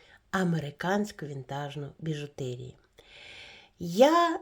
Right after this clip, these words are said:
стараюсь показувати свою біжутерію в вівторок та п'ятницю, десь біля восьмої години вечора. Якщо ви хочете щось замовити, чи,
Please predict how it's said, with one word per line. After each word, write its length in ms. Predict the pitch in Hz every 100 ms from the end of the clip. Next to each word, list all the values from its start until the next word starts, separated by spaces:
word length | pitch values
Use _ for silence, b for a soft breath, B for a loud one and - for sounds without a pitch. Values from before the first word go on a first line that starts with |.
| -
стараюсь 440 | - 226 220 220
показувати 560 | - 202 208 190 180 175
свою 160 | 185
біжутерію 520 | 165 170 160 170 165 156
в 40 |
вівторок 720 | 151 160 160 - 160 139 -
та 120 | -
п'ятницю, 920 | 185 269 302 294 285 269 - 269 254 226
десь 540 | 214 160 262 285 - -
біля 460 | - 180 208 196
восьмої 760 | 170 170 185 - 180 170 165 165 b b b _ _ - -
години 500 | 160 156 165 165 156
вечора. 560 | 151 139 135 139 - - B B B
Якщо 440 | 220 240 - 311
ви 140 | 285 269
хочете 460 | - 269 262 214
щось 320 | 190 - 254 240
замовити, 880 | 208 185 165 160 170 147 135 -
чи, 440 | 139 - 180 185